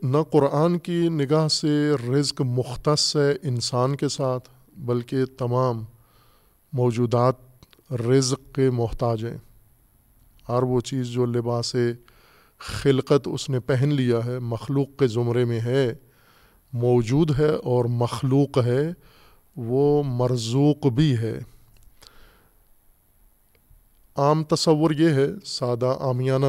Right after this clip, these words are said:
تصور، عام تصور اور عامیانہ تصور یہ ہے۔ بعض اوقات یہ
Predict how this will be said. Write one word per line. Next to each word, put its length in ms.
تصور، 420
عام 440
تصور 460
اور 260
عامیانہ 480
تصور 380
یہ 180
ہے۔ 160
بعض 220
اوقات 220
یہ 120